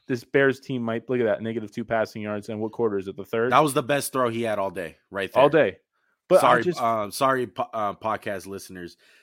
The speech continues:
Speaker 2: Go ahead and subscribe on YouTube, man. We're always showing the highlights. Go ahead, Max.
Speaker 1: It's just they, I feel like they didn't give him his, like, they didn't help him out. And when, when he gets out, he's fucking dynamic.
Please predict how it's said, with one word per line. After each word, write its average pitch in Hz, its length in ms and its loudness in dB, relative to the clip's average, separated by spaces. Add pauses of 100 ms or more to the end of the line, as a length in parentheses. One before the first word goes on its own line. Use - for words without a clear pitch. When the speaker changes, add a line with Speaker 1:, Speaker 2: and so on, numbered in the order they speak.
(160)
Speaker 2:
Go 110 140 2
ahead 131 140 0
and 123 80 -10
subscribe 127 460 -4
on 131 160 -4
YouTube, 123 320 -8
man. 104 240 -6
We're 98 140 -4
always 104 220 -2
showing 107 240 -6
the 101 80 -4
highlights. 98 460 -4
Go 98 240 -2
ahead, 98 180 0
Max. - 380 -14 (500)
Speaker 1:
It's 127 200 0
just - 380 -4
they, 113 300 2
I 110 100 2
feel 131 180 2
like 131 160 4
they 107 120 -2
didn't 113 360 -4
give 113 140 0
him 113 220 -4
his, 104 180 -12
like, 113 200 -4
they 104 100 -4
didn't 123 180 -2
help 131 220 0
him 147 100 -6
out. 165 320 -6 (720)
And 160 160 6
when, 180 220 6
when 165 160 4
he 254 140 2
gets 277 200 4
out, 165 400 4
he's 226 180 -4
fucking 202 300 2
dynamic. 233 800 0